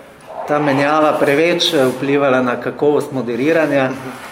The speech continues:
Sem potrudil po najboljših močeh. Eh, naša današnja gosta, pa kot ste najbrž zvabili-, zvabila razbrali, sta,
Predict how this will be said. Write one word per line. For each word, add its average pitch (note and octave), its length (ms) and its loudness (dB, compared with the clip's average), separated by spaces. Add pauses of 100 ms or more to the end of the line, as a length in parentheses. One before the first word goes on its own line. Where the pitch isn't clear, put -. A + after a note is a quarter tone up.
(360)
Sem C3+ 260 -12
potrudil D3 540 -2
po E3+ 80 4
najboljših C#3 580 -2
močeh. D#3 440 -2
Eh, - 840 -16 (300)
naša D#3+ 280 2
današnja D#3 500 2
gosta, D#3+ 540 2 (200)
pa - 80 -2
kot C3+ 180 -6
ste - 140 -8
najbrž C#3 240 2
zvabili-, C3 440 0 (100)
zvabila C3 540 0
razbrali, C#3+ 680 2
sta, C3 340 -2